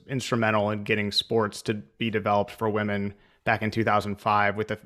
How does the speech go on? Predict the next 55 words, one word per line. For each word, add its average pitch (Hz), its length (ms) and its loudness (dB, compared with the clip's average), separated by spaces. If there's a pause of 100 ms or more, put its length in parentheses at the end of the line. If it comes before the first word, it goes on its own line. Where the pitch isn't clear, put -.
(120)
founding 104 380 -2
of 101 80 -4
Jeddah 101 220 -2
United, 101 460 -4
like 110 200 -8
you 107 40 -2
just 101 200 -4
mentioned. 101 460 -4
Um, 101 300 -2 (400)
really 131 280 6
just 107 200 2
an 104 100 -2
awesome 101 520 -2 (460)
insight 110 560 2
into 104 540 -2
the 110 120 0
work 113 280 2
she 117 260 -2
did 101 300 2
and 98 120 -4
how 98 320 -2 (380)
Vision 107 240 4
twenty 101 260 0
thirty 107 320 2
played 104 320 2
into 101 360 0
it. 101 120 0
And, 95 220 -4
and 98 380 -4
it's 117 200 -4
just, - 200 -2
it's - 280 -6
really 110 260 4
great. 101 260 2
So 110 80 -2
check - 240 -4
that 127 120 4
out. 107 320 4
Um, 104 240 -2
you 104 80 -4
can 107 160 -2
do 104 180 -2
that 101 440 -2
at 107 260 0
our 107 200 2
podcast 107 540 -2
website, 104 380 2
nine 107 200 2
six - 200 -2
six - 200 -6
dot - 240 -2
transistor 104 560 2
dot 101 240 2
F 104 180 -2
M. 135 320 4